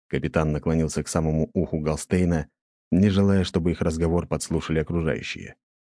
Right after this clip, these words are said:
«то к чему это нелепое сопротивление?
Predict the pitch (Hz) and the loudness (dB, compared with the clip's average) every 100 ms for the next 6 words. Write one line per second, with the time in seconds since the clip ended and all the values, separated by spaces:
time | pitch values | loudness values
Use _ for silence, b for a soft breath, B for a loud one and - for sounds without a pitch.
0 | _ _ _ _ _ - 73 - 131 165 | _ _ _ _ _ 0 2 4 4 6
1 | 165 147 135 117 117 113 113 107 98 - | 6 6 6 6 6 6 4 4 4 2
2 | 95 98 107 104 104 90 57 - | -2 0 4 4 4 2 -4 -12